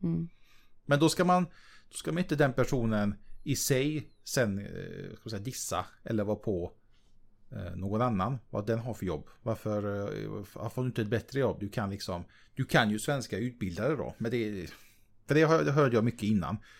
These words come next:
Speaker 2: Varför utbildar du inte? Du kan ju liksom språket, eh, jättebra. Men det, det, det handlar ju inte om det. <laughs>
Speaker 1: Älskling, nu avbryter jag dig igen. Kan vi gå tillbaka till samtalsämnet?
Speaker 2: Ja.
Speaker 1: <laughs> Eh, jag har ju hittat lite fakta om just Black Lives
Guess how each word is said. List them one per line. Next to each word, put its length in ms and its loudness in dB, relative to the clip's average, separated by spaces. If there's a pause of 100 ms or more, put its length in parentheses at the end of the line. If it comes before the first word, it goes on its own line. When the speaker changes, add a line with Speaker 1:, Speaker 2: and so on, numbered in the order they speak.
(200)
Speaker 2:
Varför 220 0
utbildar 400 -2
du 80 0
inte? 160 -6
Du 100 -2
kan 180 -2
ju 60 -2
liksom 260 -4
språket, 580 -8 (540)
eh, 260 -14
jättebra. 460 -4 (260)
Men 140 -12
det, 60 -10 (100)
det, 220 -6 (240)
det 100 -10
handlar 260 -8
ju 60 -6
inte 180 -10
om 80 -4
det. 180 -8 (420)
<laughs> 400 -8
Speaker 1:
Älskling, 420 0
nu 60 -2
avbryter 360 -6
jag 120 -2
dig 80 -2
igen. 160 -6 (300)
Kan 160 4
vi 140 6
gå 160 10
tillbaka 520 8
till 140 0
samtalsämnet? 720 2
Speaker 2:
Ja. 240 10 (360)
Speaker 1:
<laughs> 40 4 (2500)
Eh, 160 4
jag 180 8
har 100 12
ju 140 10
hittat 340 8
lite 220 4
fakta 480 2
om 180 4
just 240 0
Black 380 -2
Lives 520 -2